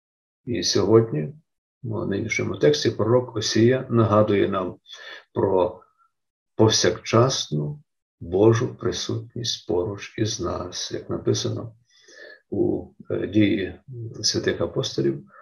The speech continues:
бо Бог недалеко від кожного з нас. Ним ми дихаємо, рухаємось і існуємо. Осія нагадує нам, окрім Божої присутності поруч нас повсякчас, також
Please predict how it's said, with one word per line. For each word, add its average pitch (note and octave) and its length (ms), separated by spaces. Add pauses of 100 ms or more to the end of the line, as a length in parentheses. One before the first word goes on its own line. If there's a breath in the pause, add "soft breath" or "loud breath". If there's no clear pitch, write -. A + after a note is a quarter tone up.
(140 soft breath)
бо F#2+ 200
Бог B2 420
недалеко G2+ 680
від - 160
кожного F#2+ 540
з - 140
нас. - 500
Ним G#2+ 300
ми F#2 120
дихаємо, A#2+ 920
рухаємось A2+ 760
і - 40
існуємо. G#2+ 600 (1040 loud breath)
Осія B2+ 360
нагадує A2+ 520
нам, G2+ 320 (1080 loud breath)
окрім G#2+ 360
Божої G2+ 360
присутності G#2+ 760
поруч G2+ 500
нас G2+ 480
повсякчас, - 600
також - 400